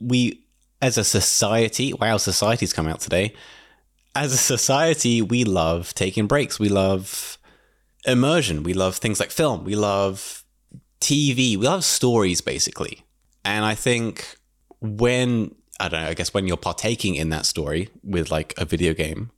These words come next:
it's a lot more immersive and it's a lot more engaging. And it's just, it's just fun to experience these other worlds, basically, these other,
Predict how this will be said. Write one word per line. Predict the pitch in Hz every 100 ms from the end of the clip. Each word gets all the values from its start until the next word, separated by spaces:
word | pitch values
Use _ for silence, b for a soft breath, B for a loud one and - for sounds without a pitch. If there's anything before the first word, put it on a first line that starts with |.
| _ _ _ _
it's | 110 -
a |
lot | 110 107 95
more | 90
immersive | 78 76 76 80 76 -
and | 85
it's | 80 -
a | 90
lot | 87 85
more | 82 80
engaging. | 76 - 85 85 - - - _ _ _ _
And | 92 92
it's | -
just, | - -
it's | - 110
just | 139 -
fun | - - 110 113 104
to | - 98
experience | 95 - - - 98 95 92 90 -
these | - 85 82 80 80 - - _ _ _
other | 101 87
worlds, | 78 76 73 -
basically, | - 76 - - 80
these | - 80
other, | - 90 85 82